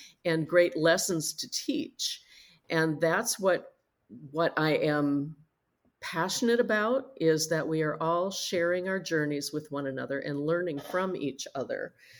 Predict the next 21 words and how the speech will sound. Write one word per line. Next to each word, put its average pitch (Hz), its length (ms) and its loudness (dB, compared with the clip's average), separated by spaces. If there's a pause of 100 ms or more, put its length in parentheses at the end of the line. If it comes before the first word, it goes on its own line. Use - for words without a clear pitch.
(300)
Um, 147 320 0
so - 220 2
we're 185 180 6
doing 190 480 2 (140)
one 175 200 2
of 196 80 2
the, 170 220 4 (120)
the, 147 440 2 (960)
I 151 100 0
guess 156 300 2
I, 151 120 0 (340)
what 165 260 -2
would 156 140 -4
I 143 80 -2
call 143 260 -4
it? 135 80 -2
A 135 40 -10
program 160 720 0 (380)
is 165 260 4
we 170 180 2
have 160 340 0